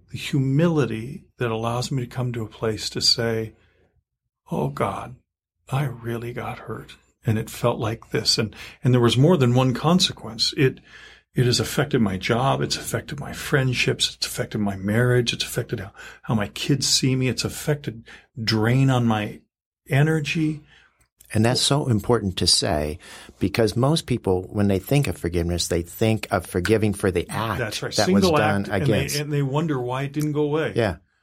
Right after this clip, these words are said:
Speaker 2: because really, the consequences are most often more severe than the act itself.
Speaker 1: Well said.
Speaker 2: And so if I don't learn to forgive for the consequences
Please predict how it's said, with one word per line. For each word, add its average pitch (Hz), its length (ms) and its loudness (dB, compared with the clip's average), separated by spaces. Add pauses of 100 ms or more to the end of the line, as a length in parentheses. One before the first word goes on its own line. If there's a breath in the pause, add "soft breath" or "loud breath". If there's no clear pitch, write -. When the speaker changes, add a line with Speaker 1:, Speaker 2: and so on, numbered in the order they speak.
Speaker 2:
because 101 400 2
really, 101 480 2 (600)
the 98 160 0
consequences 95 880 -2 (100)
are 98 180 0
most 110 440 0
often 107 520 -2 (420 soft breath)
more 110 280 2
severe 117 440 2
than 95 180 2
the 92 220 0
act 101 300 -4
itself. - 720 -4 (100)
Speaker 1:
Well 117 140 -12
said. - 320 -10 (380)
Speaker 2:
And 104 160 0
so 107 220 4
if 98 120 0
I 131 120 4
don't 143 240 0
learn 113 260 2
to 101 80 -2
forgive 101 360 0
for - 140 -10
the 80 100 -4
consequences 92 1000 -4